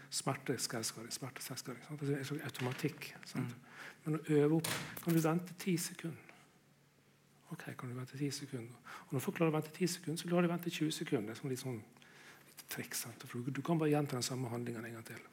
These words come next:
Speaker 2: Mm, mm.
Speaker 1: Sant?
Speaker 2: Ja.
Speaker 1: <laughs> Så du kan utvide det her, sant? Så,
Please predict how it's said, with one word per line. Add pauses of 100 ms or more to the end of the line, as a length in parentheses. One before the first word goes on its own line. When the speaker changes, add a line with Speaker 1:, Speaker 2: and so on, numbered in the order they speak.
(100)
Speaker 2:
Mm, (180)
mm. (180)
Speaker 1:
Sant? (800)
Speaker 2:
Ja.
Speaker 1:
<laughs> (360)
Så
du
kan (560)
utvide
det
her,
sant? (560)
Så,